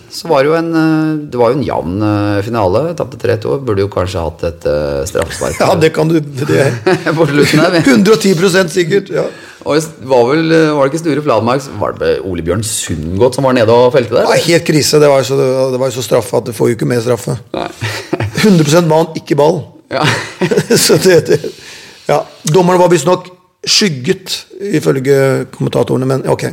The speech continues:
Speaker 1: Ja.
Speaker 2: Det ble tap da. Surt? Eller er du glad for å være i finalen, liksom?
Speaker 1: Eh, det var, eh, blandet. Jeg var veldig glad for å være i finalen, veldig glad for å ha scoret et mål, eh,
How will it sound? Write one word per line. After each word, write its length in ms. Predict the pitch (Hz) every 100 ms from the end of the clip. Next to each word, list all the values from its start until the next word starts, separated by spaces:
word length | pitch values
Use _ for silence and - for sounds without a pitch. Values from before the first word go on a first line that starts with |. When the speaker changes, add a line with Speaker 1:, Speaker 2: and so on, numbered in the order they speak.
| - _ -
Speaker 1:
Ja. 100 | - - -
Speaker 2:
Det 80 | 160
ble 80 | 175
tap 240 | 190 139 -
da. 100 | 139 - -
Surt? 460 | - 202 233 - - _ _ _ _ _ _ - - - - - - -
Eller 220 | 208 226
er 100 | 240
du 80 | 226
glad 140 | 202 165
for 80 | 180
å 60 |
være 160 | 156 147
i 40 |
finalen, 360 | 147 143 131 135
liksom? 240 | 131 143 127 _ _ _ _ _ -
Speaker 1:
Eh, 1000 | 113 131 135 131 131 - 127 127 127 127 127 - _ _ _ _ -
det 160 | 113 117
var, 520 | 120 120 120 123 123
eh, 500 | 123 123 120 117 117 -
blandet. 600 | 123 123 117 78 82 - -
Jeg 120 | 95
var 100 | 117
veldig 220 | 113 117
glad 260 | 107 101 90
for 100 | 104
å 40 | 98
være 140 | 82
i 60 | 90
finalen, 480 | 104 82 87 110 113
veldig 220 | 90 95 98
glad 260 | 87 78
for 120 | - 92
å 80 | 90
ha 20 |
scoret 480 | 92 90 76 80 85
et 60 | 80
mål, 460 | 101 113 131 139 - - _ -
eh, 680 | - 107 98 98 95 90